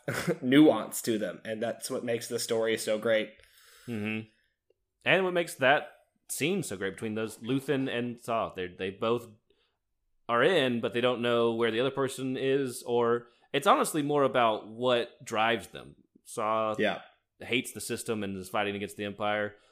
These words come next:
Speaker 2: Luthen says he's a coward. He doesn't want to, you know, stand up, or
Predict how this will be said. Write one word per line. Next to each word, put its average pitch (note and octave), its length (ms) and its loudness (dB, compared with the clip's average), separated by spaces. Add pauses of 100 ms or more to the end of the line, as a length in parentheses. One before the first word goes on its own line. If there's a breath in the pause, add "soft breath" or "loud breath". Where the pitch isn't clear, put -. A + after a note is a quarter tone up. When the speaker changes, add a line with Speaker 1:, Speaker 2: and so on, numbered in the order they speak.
(180 soft breath)
Speaker 2:
Luthen A2 580 -6 (100)
says G#2 180 -8
he's G2 120 -12
a G2 60 -12
coward. G#2 540 0
He G2+ 120 -8
doesn't G2 440 -8
want G2+ 280 -8
to, G2+ 260 -4 (640)
you F2+ 120 -10
know, D#2 220 -8 (100)
stand F#2 340 -6
up, F#2+ 220 -4 (100)
or F2+ 380 -6